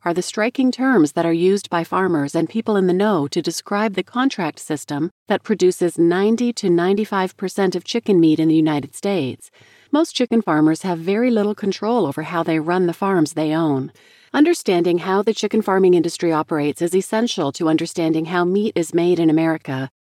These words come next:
The system of contract farming is also how many cows and pigs are raised for beef and pork. The story of chicken farmers in the United States is a cautionary tale about the dangers of market consolidation,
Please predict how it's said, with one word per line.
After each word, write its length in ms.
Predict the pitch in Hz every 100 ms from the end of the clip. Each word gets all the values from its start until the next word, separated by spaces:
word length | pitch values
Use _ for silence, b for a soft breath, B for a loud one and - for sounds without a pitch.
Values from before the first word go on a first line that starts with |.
| -
The 100 | 214
system 460 | - 269 - 208
of 120 | 160 -
contract 540 | 240 240 233 185 -
farming 460 | - 170 151 135 147
is 180 | 185
also 260 | 233 254 233
how 180 | 190 180
many 220 | 185 165
cows 480 | - 190 185 185 175
and 140 | 160
pigs 280 | 240 233 196
are 100 | 151
raised 300 | 151 151 -
for 160 | - 165
beef 320 | 160 147 147
and 140 | 147
pork. 540 | 196 190 143 131 - - b b b b b
The 100 | 233
story 420 | - 262 277 269
of 100 | 202
chicken 320 | - 208 208
farmers 400 | 196 165 156 156
in 100 | 175
the 80 | 170
United 400 | 165 160 156 147
States 380 | - 160 160 -
is 140 | 160
a 60 | 165
cautionary 680 | - 196 226 262 247 233 226
tale 420 | 240 247 165 151
about 240 | 165 156
the 80 | 170
dangers 640 | - 196 202 208 214 214
of 160 | 165 143
market 400 | 175 196 233 -
consolidation, 1000 | 208 - 170 165 156 151 - 147 135